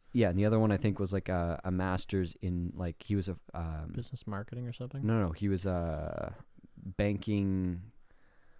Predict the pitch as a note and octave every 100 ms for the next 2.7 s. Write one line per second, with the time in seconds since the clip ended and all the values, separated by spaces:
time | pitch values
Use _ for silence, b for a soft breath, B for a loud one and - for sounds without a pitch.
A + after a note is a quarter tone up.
0 | - - - - - F2 E2+ D#2+ D#2+ D2
1 | - - A#2 G#2+ B2 G#2 F2 D#2+ - B1+
2 | - - - - B2+ G2+ F#2+